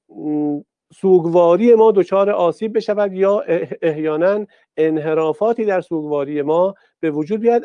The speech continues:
البته سوگوا-، در، اه، آسیب‌های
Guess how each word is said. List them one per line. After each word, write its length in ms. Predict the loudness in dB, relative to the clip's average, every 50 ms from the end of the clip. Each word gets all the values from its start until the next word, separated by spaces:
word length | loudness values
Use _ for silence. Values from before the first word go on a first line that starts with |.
| -2
البته 640 | -2 0 0 0 0 0 -2 0 2 2 2 2 2 0 -6 _ _ _ _ _
سوگوا-، 540 | _ _ -2 0 0 0 0 -2 -2 -2 -2 -2 0
در، 200 | 0 2 2 2 0 -4
اه، 500 | -4 -4 -2 -2 -2 -2 -2 -4 -4 -8 -6
آسیب‌های 720 | -2 -2 -2 -2 -2 -6 -6 -2 -2 0 2 2 0 0 -2